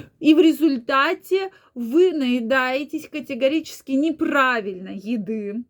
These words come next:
Ну вот, категорически неправильно. То есть у вас происходит серьезное давление на, э, желудок, да, на кишечник. Безусловно, захочется вам после такого вступать в половой контакт?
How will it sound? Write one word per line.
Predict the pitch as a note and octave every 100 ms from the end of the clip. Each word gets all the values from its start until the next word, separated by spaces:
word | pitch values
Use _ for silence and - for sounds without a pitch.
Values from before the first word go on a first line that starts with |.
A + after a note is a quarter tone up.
| -
Ну | C4+
вот, | A3+ G3
категорически | - A3+ A#3 A3+ C4 - - -
неправильно. | G#3 G3 G#3+ A3 A#3+ B3 - E4 -
То |
есть | D4 -
у | D4
вас | D4+ F4
происходит | - C#4+ D4 - D#4 B3+ B3
серьезное | C#4+ D4+ D4 B3 A#3
давление | A#3+ B3+ C4 A3+ A3
на, | A3 A#3+ A#3
э, | G3+ F3+ G3
желудок, | A#3+ C4+ B3 G3+ G#3+ A#3+ -
да, | A#3+ G#3+ A#3
на | A3+ C4
кишечник. | B3+ C#4+ C#4+ - B3+ A3 - A3+ A#3+ - - F4 C4+
Безусловно, | D#4+ D4+ D#4 - F4 F4 E4 C#4+
захочется | D4+ D#4 G#4 G#4+ - - D#4
вам | C4+ B3
после | B3+ A#3+
такого | G#3+ A3+ A3 G#3+ G3+
вступать | - G3 G#3 F#3+
в | -
половой | G3 F#3 F#3
контакт? | F#3+ F#3 F#3+ -